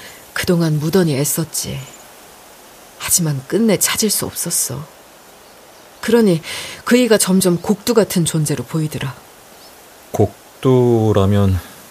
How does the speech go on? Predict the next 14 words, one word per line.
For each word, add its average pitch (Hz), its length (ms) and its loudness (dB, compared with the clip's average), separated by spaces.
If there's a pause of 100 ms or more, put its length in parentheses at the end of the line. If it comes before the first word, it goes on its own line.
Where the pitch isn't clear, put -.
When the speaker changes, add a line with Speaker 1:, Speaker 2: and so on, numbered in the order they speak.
(480)
Speaker 2:
눈앞에 120 400 0
없는 104 400 2
게 101 260 2 (160)
있는 113 360 2
것처럼 104 520 2
보였다는. 85 920 -4 (600)
Speaker 1:
음, 180 240 0 (1600)
그렇게 170 480 2 (1600)
나도 214 360 2
마음이 214 420 2
메말라버렸다는 185 1040 2
사실을 147 560 -4
문득 160 320 -2
깨달았어. 190 600 -2